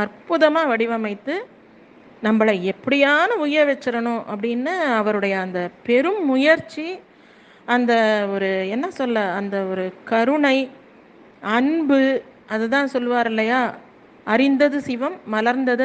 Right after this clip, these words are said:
அன்புன்னு சொல்றாரு இல்லையா? அந்த மாதிரி இறைநிலையை உணர்ந்ததுனால எல்லா உயிர்கள் மேலையும் பேரன்பு கொண்ட காரணத்தினால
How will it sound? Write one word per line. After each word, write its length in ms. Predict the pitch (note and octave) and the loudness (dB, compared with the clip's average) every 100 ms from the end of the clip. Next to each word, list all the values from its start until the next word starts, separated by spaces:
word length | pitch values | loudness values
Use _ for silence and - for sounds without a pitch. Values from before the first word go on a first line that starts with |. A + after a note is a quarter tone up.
| - | 0
அன்புன்னு 420 | G#3+ A#3 B3 B3+ A#3+ | 0 0 0 0 -4
சொல்றாரு 340 | G#3 G3+ F#3+ | -4 -4 -4
இல்லையா? 260 | F3+ F#3 G#3 G3+ - - - - - - - - - - | -6 -4 -6 -8 -18 -20 -20 -20 -20 -20 -20 -20 -20 -4
அந்த 200 | F3+ F#3 | 0 2
மாதிரி 320 | F#3 F#3+ G#3 G3 | 2 2 2 2
இறைநிலையை 520 | G3+ A3 A3 G#3+ G3+ F#3+ F#3 | 0 0 0 0 0 -2 0
உணர்ந்ததுனால 680 | G#3+ A#3 A#3+ G#3+ G#3 G3 F#3+ B3+ - - - - - - - | 0 0 0 -2 -2 -4 -2 -4 -8 -20 -20 -20 -20 -20 -4
எல்லா 340 | G3 A3 A#3+ C#4 | 0 4 4 4
உயிர்கள் 440 | D4+ C4 C4 C4 B3+ | 2 0 0 -2 -2
மேலையும் 500 | A3 G#3 G#3 C#4 D4+ - - - | -2 -4 -4 -6 -10 -20 -20 -10
பேரன்பு 800 | G3 A3+ B3+ E4 D#4+ C4 C#4 D#4 | -2 2 4 4 4 2 0 0
கொண்ட 240 | C#4 A#3+ A#3 | -2 -2 -2
காரணத்தினால 720 | A3+ G#3 G#3 G3 F#3+ F#3 | -2 -6 -6 -10 -10 -8